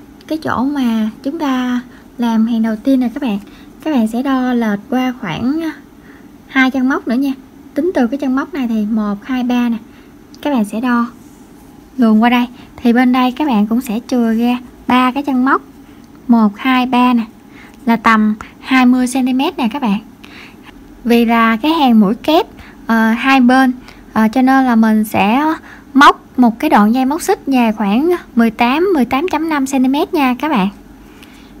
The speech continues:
Rồi bây giờ mình sẽ để ở đây đi. Bây giờ mình sẽ móc nè. Mình đã tạo được một cái dãy móc xích dài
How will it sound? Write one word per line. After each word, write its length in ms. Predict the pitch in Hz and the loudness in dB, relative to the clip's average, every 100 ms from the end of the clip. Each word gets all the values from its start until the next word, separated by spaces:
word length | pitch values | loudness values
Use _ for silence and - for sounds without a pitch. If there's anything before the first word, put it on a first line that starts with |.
| - - - | -20 -20 -4
Rồi 120 | 240 | -2
bây 120 | 240 | 0
giờ 120 | 254 240 | -2 -2
mình 160 | 226 | -2
sẽ 160 | 214 233 | -4 -6
để 260 | 220 185 | -8 -6
ở 180 | 262 240 | -6 -6
đây 160 | 277 262 | -6 -4
đi. 160 | 269 254 - - - - - - - - - - - - - - - - - - - - - | -4 -6 -16 -20 -20 -20 -20 -20 -20 -20 -20 -20 -20 -20 -20 -20 -20 -20 -20 -20 -20 -20 -10
Bây 80 | 254 | -4
giờ 60 | 240 | -2
mình 200 | 220 208 | -2 -4
sẽ 180 | 202 | -6
móc 360 | 240 285 415 - | -6 -6 -10 -12
nè. 60 | 247 - - - - - - - - - - - - - - - - - - - - | -14 -14 -20 -20 -20 -20 -20 -20 -20 -20 -20 -20 -20 -20 -20 -20 -20 -20 -20 -20 -8
Mình 160 | 277 262 | 0 2
đã 160 | 262 311 | 2 0
tạo 280 | 269 226 | -2 -2
được 320 | 233 240 233 240 | -2 -2 -4 -4
một 160 | 226 | -4
cái 160 | 294 311 | -6 -6
dãy 160 | 226 | -2
móc 200 | 233 311 | -2 -4
xích 200 | - 392 - - - - - | -4 -6 -8 -16 -20 -20 -6
dài 320 | 262 254 240 | 0 2 2